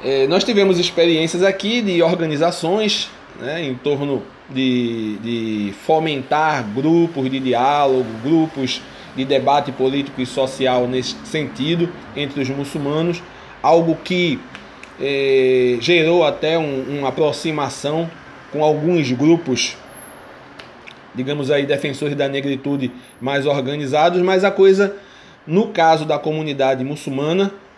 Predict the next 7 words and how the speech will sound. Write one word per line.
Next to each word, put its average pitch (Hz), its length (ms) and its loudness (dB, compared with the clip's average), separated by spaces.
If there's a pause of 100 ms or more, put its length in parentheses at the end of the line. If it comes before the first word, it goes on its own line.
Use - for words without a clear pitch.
(180)
ou 170 180 2
no 160 140 0
caso 139 260 0
da 139 80 2
comunidade 127 800 -2 (260)
negra 151 560 0 (120)
muçulmana, 143 680 -2